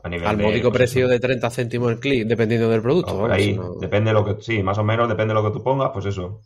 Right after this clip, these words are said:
Speaker 1: quince, veinte, veinticinco, pues bueno, si, si ya depende, depende de eso, del, del tipo de producto y, de, y ya, pues, del, de la ficha, de la calidad de la ficha.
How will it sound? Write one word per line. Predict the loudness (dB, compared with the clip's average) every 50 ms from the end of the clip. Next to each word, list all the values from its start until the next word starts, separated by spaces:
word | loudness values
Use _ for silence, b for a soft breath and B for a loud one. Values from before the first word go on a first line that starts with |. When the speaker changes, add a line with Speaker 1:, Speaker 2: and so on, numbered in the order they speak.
| _ -10
Speaker 1:
quince, | -6 -6 -4 -2 0 2 2 2 0
veinte, | -2 -2 -4 -4 -4 -4 -4 -4 -6 -10 -14 _ _ _
veinticinco, | -14 -14 -12 -10 -8 -6 -4 -2 -2 -2 -2
pues | 0 0
bueno, | 0 0 0 0 -2 -4 -10 -16
si, | -20 -14 -6 -4 -4 -4 -2 -4 -6
si | -8 -8 -8 -6
ya | -6 -4 -4
depende, | -6 -4 -4 -4 -4 -2 -2 -2 -4 -4 -6 -8 -8
depende | -8 -8 -6 -4 -4 -2 -2
de | -2 -4
eso, | -4 -4 -6 -6
del, | -6 -6 -8 -8
del | -10 -12 -10
tipo | -8 -6 -6
de | -6 -6
producto | -4 -6 -6 -6 -8 -12 -10
y, | -6 -6 -6
de, | -6 -8 -12 -16 -18
y | -14 -12 -10
ya, | -8 -6 -6 -6
pues, | -6 -8 -6 -4
del, | -6 -6 -6 -6 -6
de | -4
la | -4 -4
ficha, | -2 -4 -6 -6 -6 -6
de | -6 -6
la | -6 -6
calidad | -6 -4 -2 -2 -2 -2
de |
la | -2 -4 -4
ficha. | -6 -10 -10 -10 -12 -14